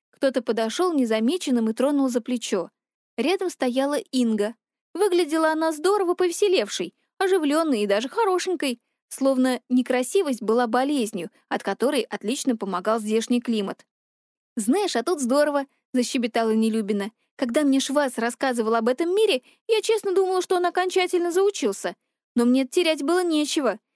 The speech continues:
Я так и так планировала бежать из дома. А эти новые родители, они очень хорошо ко мне относятся, восхищаются. Только сегодня с утра всё время плачут». Инга погрустнела и мотнула подбородком в сторону.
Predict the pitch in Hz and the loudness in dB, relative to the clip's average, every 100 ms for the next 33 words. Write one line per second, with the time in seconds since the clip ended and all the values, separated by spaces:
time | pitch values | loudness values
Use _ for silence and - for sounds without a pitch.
0 | _ - 349 359 359 370 392 392 381 - | _ -6 0 0 0 -2 -2 -2 -4 0
1 | 269 254 254 247 240 233 240 233 226 226 | 0 2 2 2 2 2 0 0 0 -4
2 | 208 226 220 214 _ _ _ - 226 254 | 0 0 0 -4 _ _ _ -2 0 0
3 | 233 240 233 214 202 202 214 247 214 190 | 0 -2 0 0 0 2 2 4 2 0
4 | 190 208 294 480 302 226 - - 220 208 | 0 0 0 0 0 -4 -6 -6 -2 0
5 | 202 202 269 254 370 466 403 370 403 427 | 0 0 -2 0 0 0 0 0 0 0
6 | 440 415 285 214 190 - - _ _ 240 | 0 0 -2 -2 -6 -8 -10 _ _ -2
7 | 247 - 277 240 - 214 208 349 370 - | 0 0 -2 -2 0 0 2 0 0 -2
8 | 214 - _ _ _ 359 359 359 359 349 | -4 -6 _ _ _ -2 0 0 0 0
9 | 320 330 381 370 381 359 254 285 269 - | -2 -2 0 0 -2 0 0 0 0 0
10 | 196 202 - 190 - _ _ _ _ 349 | -2 -2 -2 -6 -8 _ _ _ _ -2
11 | 392 349 349 277 247 247 - 349 392 277 | 0 0 -2 -2 0 -2 -2 0 0 0
12 | 254 240 240 285 285 254 220 202 220 302 | 0 0 0 0 0 -2 -2 0 0 -2
13 | - 240 - 220 202 175 - | -2 -4 0 0 0 -4 -10